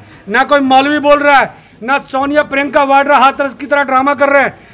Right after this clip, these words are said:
ये क्यों चुप है? कारण कि आज इस देश की निकिता की जो हत्या हुई है, उस पर इनके मुंह में दही जम गई है। बॉलीवुड से कोई नहीं बोल रहा, कैंडल वाला कोई नहीं बोल रहा,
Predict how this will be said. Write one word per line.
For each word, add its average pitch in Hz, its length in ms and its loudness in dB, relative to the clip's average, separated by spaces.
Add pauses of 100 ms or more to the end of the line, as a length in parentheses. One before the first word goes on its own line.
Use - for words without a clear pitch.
(160)
ये 277 120 2
क्यों 285 240 0
चुप 285 240 -2
है? 349 280 4 (320)
कारण 330 420 2 (320)
कि 247 60 -12
आज 339 380 2 (380)
इस 240 100 -16
देश 262 320 -2
की 285 300 -10
निकिता 269 560 -6
की 269 220 -12
जो 240 160 -4
हत्या 214 320 -4
हुई 240 220 0
है, 320 300 0 (260)
उस 220 120 -8
पर 262 120 -8
इनके 247 260 -10
मुंह 214 180 -8
में 233 200 -10
दही 202 220 -4
जम 220 200 -2
गई 190 180 -4
है। - 240 -20 (340)
बॉलीवुड 339 480 2
से 359 180 -2
कोई 370 200 0
नहीं 370 100 -4
बोल 349 180 -2
रहा, 320 180 -4 (340)
कैंडल 349 360 0
वाला 359 280 2
कोई 359 200 -2
नहीं 359 160 -4
बोल 359 180 0
रहा, 339 240 0